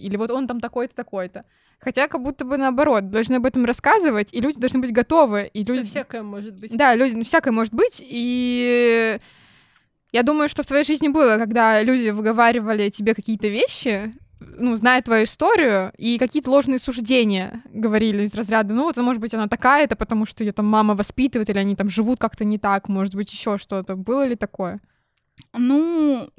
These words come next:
Speaker 3: вы знаете, я скажу, что это, наверное, не связано именно с моей историей, а в целом у девочек, у которых нет отца, наверное. А, то есть я-то скрывала это всё, на самом деле, очень долго, и мало кто на самом деле об этом знает.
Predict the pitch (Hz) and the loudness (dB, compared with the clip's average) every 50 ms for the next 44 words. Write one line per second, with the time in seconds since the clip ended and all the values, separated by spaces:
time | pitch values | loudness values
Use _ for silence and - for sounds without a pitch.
0 | - - - - 226 233 - 254 269 247 269 285 294 311 311 - - 254 262 247 | -20 -20 -20 -20 -18 -14 -8 -6 -4 0 0 2 2 2 0 0 -2 -2 -2 -2
1 | - - 247 254 - - 285 277 - - 247 240 - 254 254 247 247 240 240 262 | -2 -2 -4 -4 -2 -2 -4 -4 -2 -2 -2 -2 -2 -2 -2 -2 0 0 0 2
2 | 254 262 254 254 - 262 254 254 247 247 226 233 240 233 226 - - 247 233 233 | 2 2 0 0 2 0 0 2 0 0 0 0 -2 -2 -4 -6 -8 -6 -4 -2
3 | 269 370 453 415 - - - 277 254 240 214 202 - 208 - - - 262 262 247 | 0 0 0 -2 -2 0 0 2 2 2 0 -2 -4 -8 -10 -6 -2 0 0 0
4 | 247 233 - - 226 - 254 240 240 - - - - 220 208 220 - - 226 226 | 0 -2 -2 -6 -6 -2 -2 -2 -2 -2 -6 -10 -10 -6 -6 -4 -2 -2 -2 -2
5 | 226 - 240 233 233 247 233 - - - 208 190 190 190 190 190 196 196 190 196 | -2 -2 -4 -4 -2 -2 -4 -4 -2 -2 -2 -2 -2 -4 -4 -4 -4 -4 -4 -6
6 | 196 196 214 _ - - - - - - - - - 208 208 202 202 - 226 233 | -8 -10 -12 _ -16 -20 -20 -20 -20 -20 -16 -8 -2 0 0 0 0 0 0 0
7 | 233 - - - 233 233 240 262 285 277 - - 240 - - - 277 269 262 294 | 0 -2 -8 -6 -2 2 2 2 2 2 0 -2 -4 -4 -2 -2 -2 2 4 4
8 | 269 220 196 190 180 - 190 - - - 202 190 190 - - 214 220 240 220 262 | 4 4 4 0 -4 -4 -6 -10 -10 -10 -8 -8 -6 -4 -4 -2 -2 0 0 0
9 | 247 233 226 220 - - 240 254 269 269 233 226 180 208 208 220 220 226 240 - | 0 0 -2 -4 -2 -2 0 2 2 2 2 0 -2 -4 -2 0 0 0 0 -2
10 | - - 247 262 262 - - 247 240 247 233 254 247 240 233 233 220 220 - - | -2 -2 0 0 0 0 0 0 2 2 2 2 2 2 0 0 0 -2 -2 0
11 | 247 247 226 240 262 247 208 185 - - | 0 2 2 2 2 2 2 -2 -4 -8